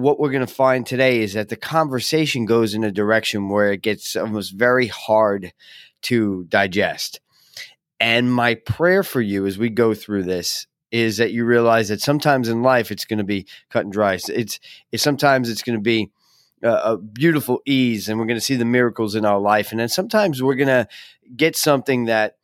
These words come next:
is gonna be difficult for us to chew on. And that may be this part here. So we, we've got a lot of scripture to go through.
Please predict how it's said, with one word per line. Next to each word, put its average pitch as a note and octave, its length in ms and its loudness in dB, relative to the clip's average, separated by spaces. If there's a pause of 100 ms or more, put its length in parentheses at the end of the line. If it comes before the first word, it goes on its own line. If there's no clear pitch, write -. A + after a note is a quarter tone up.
(500)
is A#2 240 -4
gonna C3+ 240 2
be B2+ 360 2
difficult C3 520 -2
for - 180 -2
us B2 260 2
to - 120 -10
chew C3+ 360 0
on. E2+ 260 -2 (140)
And B2+ 140 -2
that D#3 160 2
may D#3+ 220 4
be C#3+ 180 0
this B2+ 260 -2
part A#2 340 -2
here. G#2+ 320 -4
So A2+ 160 -6
we, C#3+ 120 2
we've D3+ 200 -2
got D#3+ 120 2
a G2+ 60 -6
lot A#2 240 2
of A2+ 60 -2
scripture - 400 -4
to A2+ 80 -2
go A2+ 180 2
through. C#3+ 300 0